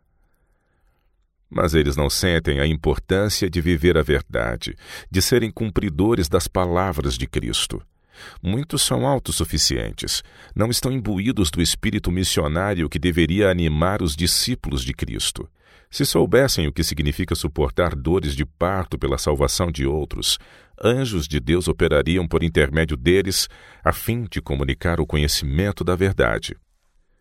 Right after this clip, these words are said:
Conheceriam a verdade e esta os libertaria. O dinheiro não mais seria gasto em expandir os edifícios em um lugar. Antes seria empregado para abrir novos campos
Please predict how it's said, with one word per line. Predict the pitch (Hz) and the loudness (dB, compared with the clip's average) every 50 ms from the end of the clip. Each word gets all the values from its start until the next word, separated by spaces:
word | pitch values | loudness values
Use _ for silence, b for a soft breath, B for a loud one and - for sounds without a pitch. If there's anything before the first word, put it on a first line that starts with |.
| _ _ _ _ _ _ _ _ _ _ | _ _ _ _ _ _ _ _ _ _
Conheceriam | - 65 64 65 71 - - 76 64 78 92 104 107 110 101 95 | -6 -4 -2 -2 -2 0 0 0 2 2 0 0 -2 -2 -2 -2
a | 90 | 0
verdade | 95 95 90 73 85 82 87 87 90 90 82 87 87 | 0 0 2 2 2 2 2 0 -2 -4 -4 -2 0
e | 85 76 | 2 2
esta | 73 78 78 80 - - 67 | 2 2 0 -2 0 -2 -2
os | 64 65 64 | -2 -2 -2
libertaria. | - 73 64 73 67 - - 73 76 - 62 58 53 50 50 - B B B B B B B B B B | -2 0 2 2 0 0 0 -2 -2 -2 -4 -8 -8 -8 -10 -10 B B B B B B B B B B
O | - 113 | -4 -2
dinheiro | 101 120 127 139 151 151 143 139 | 0 0 0 2 2 2 2 2
não | 139 131 | 0 0
mais | 113 110 117 123 127 117 | 0 0 0 0 0 0
seria | - 90 73 80 82 | 0 0 2 2 2
gasto | - - 78 82 87 90 82 - - 69 | 4 4 2 2 2 0 -2 -2 -4 -4
em | 65 67 | -2 -2
expandir | 73 - - - 71 69 64 76 80 | -2 -2 0 -2 -2 -2 0 0 0
os | 80 73 69 | 0 2 0
edifícios | 76 64 67 64 - - - 90 98 92 - - 78 69 73 | 0 0 -2 -6 -6 -4 -4 -2 -2 -2 -2 -2 -2 -2 -2
em | 71 67 | -2 0
um | 71 | 0
lugar. | 73 71 - - 80 82 80 67 - - B B B B B B B B B | 0 0 2 2 2 2 2 -2 -6 -10 B B B B B B B B B
Antes | - 90 104 123 139 - - 160 | 0 2 2 2 0 -2 -4 -2
seria | - - - 85 92 113 131 131 | 2 2 2 2 4 2 2 0
empregado | 113 98 82 104 90 82 69 80 82 101 113 - 95 | 0 -2 -2 2 2 2 4 4 2 2 4 0 0
para | 82 85 73 76 73 | 2 2 2 4 2
abrir | 65 - 98 107 95 82 | 2 2 0 0 0 0
novos | 78 - 71 71 - | 0 0 -2 -4 -4
campos | - - 98 113 127 - - 120 - | -2 0 0 0 0 -2 -2 -2 -2